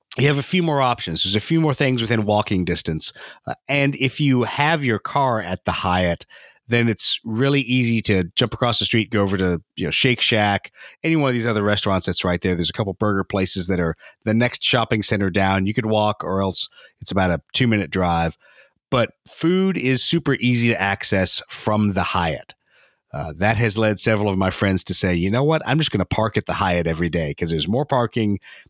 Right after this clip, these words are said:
It's easier to get to food, and then they'll just catch the shuttle over to the Renaissance 'cause they're staying off property anyway." So think about that a little bit as you, as you go through your plans. What, uh, other advice do you guys have for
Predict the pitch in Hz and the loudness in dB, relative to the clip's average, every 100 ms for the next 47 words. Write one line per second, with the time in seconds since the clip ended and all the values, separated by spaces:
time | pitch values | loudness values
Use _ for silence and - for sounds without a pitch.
0 | _ 117 - 123 127 135 123 117 117 _ | _ -4 0 2 2 2 2 0 -2 _
1 | _ _ _ 117 - 117 104 101 95 - | _ _ _ -4 0 2 4 2 -2 -6
2 | - - 95 104 101 92 - 113 117 110 | -16 -4 0 2 2 0 -2 0 0 0
3 | - 117 101 - - - 98 90 76 87 | -2 0 -2 -2 -2 0 2 0 0 -2
4 | 85 80 - 82 78 82 80 78 73 73 | -2 -2 0 0 0 0 0 -2 -4 -6
5 | - 90 82 - 85 80 69 64 69 69 | -6 -4 -4 -4 -4 -4 -6 -8 -8 -8
6 | 71 69 69 58 - _ _ _ _ _ | -10 -10 -12 -14 -18 _ _ _ _ _
7 | - 135 117 110 - 196 208 160 143 123 | -2 0 2 0 0 -2 0 0 0 0
8 | 107 101 92 92 85 82 87 - 95 85 | 0 0 0 0 0 0 -2 -2 -4 -4
9 | 92 90 80 80 - 85 82 - - - | -2 -2 -2 -4 -2 -2 -2 -4 -8 -20
10 | - 147 170 - - 131 117 - 131 127 | -4 -2 -2 -4 -2 0 0 0 0 2
11 | 110 110 110 - 110 104 101 95 - 101 | 2 0 0 0 0 2 2 2 2 2
12 | 98 90 - 85 85 80 | 2 0 -2 0 0 -2